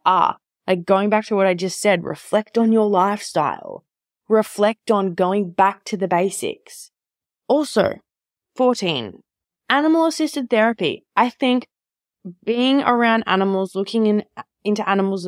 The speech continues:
eyes, it releases chemicals in our bodies of oxytocins and serotonin, which is, like, our mood stabilizer and our, and our love hormone. It's gonna make us feel good. I think you should definitely go back and listen to, I think I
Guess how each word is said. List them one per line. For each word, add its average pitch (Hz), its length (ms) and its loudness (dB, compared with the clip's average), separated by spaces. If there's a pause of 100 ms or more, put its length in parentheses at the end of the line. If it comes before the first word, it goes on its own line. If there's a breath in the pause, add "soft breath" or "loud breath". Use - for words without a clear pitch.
(120)
eyes, 165 340 4
it - 80 -2
releases 185 560 0
chemicals 185 480 -2
in 175 220 2
our 175 180 2
bodies 160 560 0 (360)
of 160 120 -6
oxytocins 175 880 0
and 165 160 -4
serotonin, 165 800 2
which 160 140 -2
is, 156 120 -4
like, 117 160 -2
our 113 140 0
mood 190 340 2
stabilizer 165 680 0
and 160 260 0
our, 143 220 -2 (100)
and 175 140 0
our 147 180 2
love 170 480 2
hormone. 170 560 2 (420)
It's - 140 -4
gonna 349 200 2
make 392 220 -4
us 427 140 -4
feel 415 280 0
good. 480 320 2 (760)
I 240 100 4
think 240 320 2
you 277 80 2
should 269 240 0
definitely 196 460 0
go 180 220 2
back 170 280 -2
and 180 140 2
listen 170 340 0
to, 165 440 0 (340)
I 196 100 0
think 226 400 0
I 262 520 0